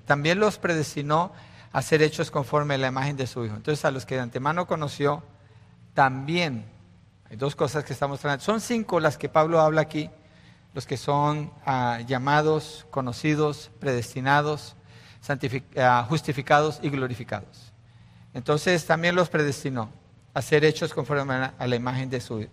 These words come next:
de su Hijo. En la elección incondicional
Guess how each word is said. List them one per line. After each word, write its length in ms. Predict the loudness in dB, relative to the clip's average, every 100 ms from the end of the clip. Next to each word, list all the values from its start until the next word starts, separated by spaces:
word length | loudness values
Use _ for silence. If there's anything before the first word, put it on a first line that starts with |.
| -8
de 120 | -8
su 200 | -6 -10
Hijo. 160 | -10 -16 -20 _ -20 -20 -20 _ _ -20 -20 -20 -20 -20 -16
En 140 | -6 2
la 100 | 4
elección 460 | 4 2 0 -2
incondicional 1040 | -2 -2 -2 -4 -6 -6 0 2 4 0 -6